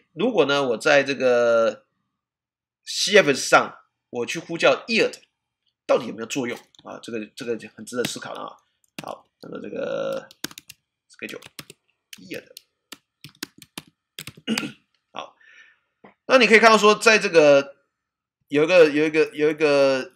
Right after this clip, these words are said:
系统呼叫呢，叫做 schedule yield 啊。注意看啊，这个东西呢，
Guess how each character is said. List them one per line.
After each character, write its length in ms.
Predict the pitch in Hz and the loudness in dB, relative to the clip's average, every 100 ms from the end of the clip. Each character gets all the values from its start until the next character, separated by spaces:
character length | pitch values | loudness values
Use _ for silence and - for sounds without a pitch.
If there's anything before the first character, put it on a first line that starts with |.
| - | -8
系 300 | - - 202 | -6 -4 -6
统 200 | - - | -10 -16
呼 200 | - 113 | -16 -6
叫 200 | 127 107 | -2 -2
呢， 220 | 104 101 | -2 -6
叫 160 | 101 101 | -6 -6
做 440 | 107 104 101 - _ - | -4 -2 -4 -6 _ -18
schedule 400 | - 143 135 127 | -8 -6 -4 -6
yield 260 | 147 - - _ | -6 -8 -12 _
啊。 200 | 98 98 | -20 -20
注 100 | - | -16
意 60 | 110 | -14
看 140 | 120 | -14
啊， 240 | 98 107 - _ _ | -16 -18 -20 _ _
这 100 | - | -16
个 100 | 113 | -12
东 140 | 104 107 | -10 -10
西 140 | 110 | -12
呢， 240 | 104 107 | -12 -14